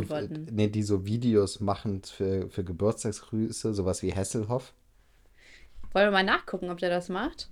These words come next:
Speaker 2: Ich könnte mir das vorstellen, dass er da früher oder später dabei ist.
Speaker 1: K one Videogrüße. Ja, wie fragt man das denn nach?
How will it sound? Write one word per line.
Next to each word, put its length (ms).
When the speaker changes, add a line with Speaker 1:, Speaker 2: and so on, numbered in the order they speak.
Speaker 2:
Ich 160
könnte 200
mir 100
das 140
vorstellen, 380
dass 160
er 80
da 100
früher 240
oder 140
später 320
dabei 300
ist. 140
Speaker 1:
K 60
one 200
Videogrüße. 2250
Ja, 140
wie 60
fragt 300
man 160
das 120
denn 180
nach? 380